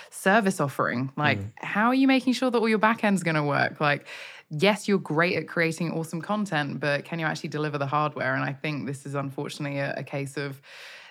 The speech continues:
Speaker 1: whether or not they say that, you know, demand has just outstripped what they expected.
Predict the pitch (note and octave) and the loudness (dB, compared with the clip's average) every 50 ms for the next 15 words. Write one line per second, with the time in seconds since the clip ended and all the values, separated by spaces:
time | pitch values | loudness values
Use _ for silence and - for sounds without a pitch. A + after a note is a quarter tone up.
0 | _ _ - D3 E3 D#3+ D#3 E3+ D3+ D3+ D#3 D3+ D3+ D3+ C#3+ - - D3 C#3+ C#3+ | _ _ -6 -4 -4 -2 -2 -2 -2 -2 0 0 0 0 -2 -2 -2 -2 -2 -2
1 | C3+ - D#3+ D#3 C#3 C#3+ C3+ - C3+ C#3+ C3+ C3+ C3+ - D3+ D#3 D3 D3 D3 D3 | -4 -4 -4 -4 -2 -2 -2 -2 -2 -2 -2 -2 -2 -4 -2 -2 -2 -2 -2 -4
2 | C#3+ - D3 C3+ - - C3+ C#3 C#3 - - - - D#3 - - - D#3 C#3+ - | -6 -6 -8 -8 -6 -4 -2 -2 -2 -4 -8 -6 -4 -4 -4 -4 -6 -8 -8 -4
3 | D3 C#3+ C#3+ C#3 - - - - E3 - - - B3 C4 C4+ C4+ - A3+ | -4 -4 -4 -6 -8 -6 -4 -4 -4 -4 -4 -4 -2 -2 -2 -2 -4 -6